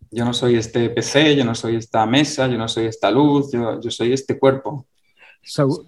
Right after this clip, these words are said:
Speaker 2: separation is inevitable when we rise as ego.
Speaker 1: Así que la, la separación es inevitable cuando nos elevamos como ego.
Speaker 2: If we want to put an end to all separation,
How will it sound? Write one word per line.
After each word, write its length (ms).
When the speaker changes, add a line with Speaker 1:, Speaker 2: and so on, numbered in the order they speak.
Speaker 2:
separation 1160
is 300
inevitable 880
when 180
we 140
rise 420
as 160
ego. 460
Speaker 1:
Así 160
que 80
la, 260
la 140
separación 560
es 140
inevitable 640
cuando 640
nos 160
elevamos 400
como 220
ego. 260
Speaker 2:
If 140
we 120
want 300
to 100
put 340
an 140
end 300
to 120
all 220
separation, 960